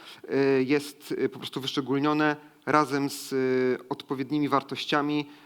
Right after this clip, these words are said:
dla odpowiednich programów, czy to dla premium, czy to dla super sprzedawcy. No i właśnie, przechodząc do super sprzedawcy. Na początku czego oczekujemy?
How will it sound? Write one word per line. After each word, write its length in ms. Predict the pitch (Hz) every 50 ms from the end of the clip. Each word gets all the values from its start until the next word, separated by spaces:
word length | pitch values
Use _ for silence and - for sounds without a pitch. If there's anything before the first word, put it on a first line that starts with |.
| - _
dla 120 | - 135 143
odpowiednich 420 | 143 143 - 127 131 127 135 127
programów, 480 | - - 113 123 117 104 92 90 - -
czy 100 | - -
to 100 | - 120
dla 140 | - 107 107
premium, 560 | - - 175 170 160 170 165 160 156 156 156 - - - - - _ _ _
czy 140 | - - -
to 100 | - 135
dla 160 | 117 131 127
super 280 | - - 117 - 120 -
sprzedawcy. 520 | - - 120 98 73 64 - - - - - _ _ _ _ _ _ _ _
No 100 | - 170
i 40 | 196
właśnie, 280 | 185 180 135 - - 107
przechodząc 320 | 98 139 170 165 185 170
do 60 | 156
super 200 | 143 - - 147
sprzedawcy. 480 | - - - 113 110 87 - - - - _ _ _ _ _ _ _ _ _ _ _ _ _ _ _ _ _ - - - - - - - - - - - _ _ _ _ _ _ _ _ _ _ _ _ _ _ _ _ _ _ _ _ _ _ _ _ _ _
Na 100 | - 143
początku 840 | 139 - 175 - 220 233 220 220 - - 214 208 208 208 208 202 190 - - - - _ _ _ _ -
czego 200 | - 151 139 151
oczekujemy? 460 | 147 - 139 - 113 95 78 67